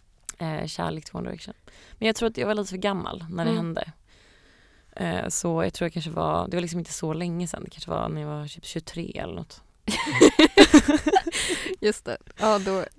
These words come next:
Speaker 1: Så då är man inte lika lätt, eh, köpt,
Speaker 2: Nej,
Speaker 1: liksom.
Speaker 2: jag tycker det var kul att hon liksom blev Directioner när hon var nitton. Alltså, jag var så här,
Speaker 1: Ja.
Speaker 2: det här är lite
Speaker 1: Det är lite för
Speaker 2: väl.
Speaker 1: gammalt.
Speaker 2: Men å andra sidan åldras de så himla sent i U S A.
Speaker 1: Sant.
Speaker 2: Alltså, de blir ju liksom, alltså, den åldern som man själv är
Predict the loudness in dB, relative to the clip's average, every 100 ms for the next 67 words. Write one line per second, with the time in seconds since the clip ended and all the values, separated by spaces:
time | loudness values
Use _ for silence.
0 | 6 6 2 4 4 4 0 -2 -6 -4
1 | -4 -2 -4 -6 -10 -4 -2 -2 -4 -6
2 | -10 -14 -12 -8 -8 -10 -10 -2 0 0
3 | 0 -4 -4 0 0 0 -2 -2 -2 -6
4 | -6 -4 -2 -2 -6 -6 -6 -6 -4 -6
5 | -6 -6 -8 -6 -4 -4 -6 -4 -4 -4
6 | -8 _ _ -2 -2 -2 0 0 0 0
7 | -2 -2 -4 -6 -4 -2 -2 0 2 2
8 | 2 2 2 0 -6 -10 -12 -4 2 2
9 | 2 0 -2 -2 -2 -2 -2 -2 -4 -4
10 | -2 -4 -4 -6 -6 -6 -8 -8 -6 -6
11 | -6 -8 -8 -10 -18 _ -20 _ -10 -8
12 | -8 -12 -8 -6 -4 -4 -2 -2 0 0
13 | -2 -4 -4 -4 -10 _ _ _ -20 _
14 | -8 -8 -2 -2 -2 -4 -4 -4 -4 -6
15 | -8 -10 -6 -6 -4 -6 -10